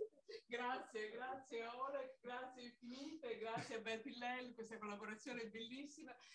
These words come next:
ehm, e sono molto felice che continui. Eh, oggi, eh, questo, questo ciclo è, ehm, un ciclo, eh, su alcune pensatrici,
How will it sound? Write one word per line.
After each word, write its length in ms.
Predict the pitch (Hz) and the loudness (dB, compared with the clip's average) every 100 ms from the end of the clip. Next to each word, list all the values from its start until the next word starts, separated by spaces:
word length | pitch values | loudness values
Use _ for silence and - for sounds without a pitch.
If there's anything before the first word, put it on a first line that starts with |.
| - - | -16 -4
ehm, 680 | 226 214 208 202 202 202 - | 0 2 2 0 -4 -8 -4
e 80 | |
sono 200 | 214 220 | -2 0
molto 260 | 220 262 269 | 0 0 0
felice 340 | 262 240 240 220 | -2 -4 -4 -4
che 140 | 214 | -4
continui. 760 | 226 214 208 226 196 185 285 - - - - - | 0 -2 -2 -6 -6 -8 -8 -10 -14 -16 -16 -4
Eh, 440 | 226 214 208 208 | 0 0 0 -2
oggi, 520 | 233 254 269 220 254 233 | 0 2 2 0 -2 -2
eh, 400 | 208 220 220 214 | 2 4 4 2
questo, 300 | 208 247 254 | -4 -4 -4
questo 320 | 254 240 254 214 | -4 -4 -4 -2
ciclo 680 | 302 311 294 269 240 226 - | 0 -2 -2 -2 0 2 2
è, 480 | 220 226 233 240 - | 2 2 0 -2 -4
ehm, 880 | 202 196 190 190 190 185 180 175 - | -4 -2 -4 -4 -10 -12 -10 -10 -6
un 140 | 226 | -4
ciclo, 800 | 214 233 247 - 233 214 196 185 190 | -4 -2 -4 -4 -4 0 0 -2 -4
eh, 280 | 196 185 | -2 -2
su 160 | 196 - | -4 -2
alcune 540 | 214 202 294 269 208 | -2 0 0 2 2
pensatrici, 840 | 180 170 151 180 190 185 - - | -2 -4 -8 -10 -6 -8 -8 -8